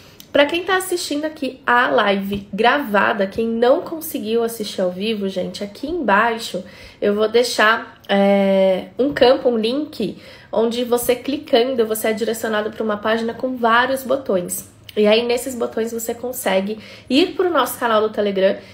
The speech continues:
que é um canal cem por cento gratuito, onde eu coloco, é,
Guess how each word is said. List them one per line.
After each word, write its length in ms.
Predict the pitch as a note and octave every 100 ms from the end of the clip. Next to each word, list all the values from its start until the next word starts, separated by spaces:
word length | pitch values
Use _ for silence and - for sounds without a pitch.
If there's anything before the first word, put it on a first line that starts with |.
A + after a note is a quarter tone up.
| -
que 80 | -
é 60 | A3+
um 60 |
canal 300 | A3+ A#3 A3+
cem 220 | A3 B3
por 100 | -
cento 260 | F4 C#4+ C#4
gratuito, 580 | A#3 A3+ - G3+ G#3+ B3
onde 160 | A3+ G#3+
eu 80 |
coloco, 520 | G#3+ A3 G#3 - A#3 A3+
é, 440 | G3 F#3+ F#3+ F#3